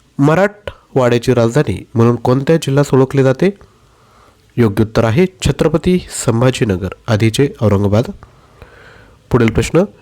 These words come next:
महाराष्ट्रातील आकारमानाने सर्वात लहान जिल्हा कोणता? तर तो आहे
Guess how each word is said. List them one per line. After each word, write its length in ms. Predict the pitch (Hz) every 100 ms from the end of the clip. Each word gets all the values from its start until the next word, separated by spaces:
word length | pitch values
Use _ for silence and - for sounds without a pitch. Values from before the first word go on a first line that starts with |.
| _ _ _ _
महाराष्ट्रातील 600 | 143 170 190 208 202 220
आकारमानाने 800 | - 131 135 123 131 151 143 87
सर्वात 420 | 107 - 156 170 190 -
लहान 340 | 120 101 107 107
जिल्हा 300 | 131 120 85 -
कोणता? 300 | - 95 92 92 _ _ _ _ _ _ _ _ _ _ _ _ _ _ _ _ - - - _ _ - - - - _ 123
तर 120 | 110
तो 220 | - 120
आहे 300 | 123 120 170